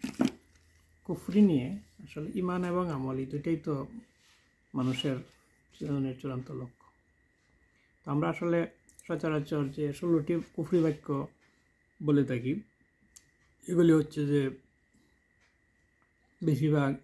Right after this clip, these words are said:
সবচেয়ে, মানে, বেশি কুফরি বাক্য হচ্ছে যে আল্লাহ লাগে, ইল্লাহ লাগে,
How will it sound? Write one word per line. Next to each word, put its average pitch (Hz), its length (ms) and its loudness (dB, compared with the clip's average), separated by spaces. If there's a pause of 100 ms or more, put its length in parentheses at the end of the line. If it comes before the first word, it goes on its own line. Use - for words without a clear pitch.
(140)
সবচেয়ে, 156 320 -2
মানে, 143 520 -4 (1700)
বেশি 147 180 2
কুফরি 175 260 2
বাক্য 175 200 2
হচ্ছে 160 200 4
যে 175 140 2
আল্লাহ 175 760 6
লাগে, 190 460 6
ইল্লাহ 165 360 6
লাগে, 117 320 -2